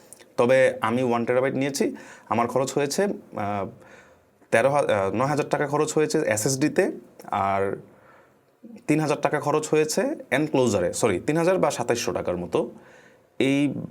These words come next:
বারো হাজার টাকার কাছাকাছি খরচ করলে আপনি কিন্তু ওয়ান টেরাবাইট এক্সট্রা স্টোরেজ কিন্তু পেয়ে যাচ্ছেন, যেখানে আপনি ফাইল রাখতে পারবেন।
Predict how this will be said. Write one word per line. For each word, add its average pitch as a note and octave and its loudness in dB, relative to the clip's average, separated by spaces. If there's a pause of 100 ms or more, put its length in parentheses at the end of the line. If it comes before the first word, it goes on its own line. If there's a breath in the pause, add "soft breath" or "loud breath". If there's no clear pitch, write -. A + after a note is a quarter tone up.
(340)
বারো A#2+ 4
হাজার C#3+ 0
টাকার C#3+ 2
কাছাকাছি D3 -2
খরচ D3 -2
করলে E3+ 2
আপনি C3+ -2
কিন্তু D3 0
ওয়ান A#2 0
টেরাবাইট C#3+ 2 (120)
এক্সট্রা - -2
স্টোরেজ B2+ 0
কিন্তু C#3 -2
পেয়ে G2+ 0
যাচ্ছেন, - -4 (360)
যেখানে A#2+ -2
আপনি A#2+ -2
ফাইল F#2 -2
রাখতে F2+ -8
পারবেন। E2+ -8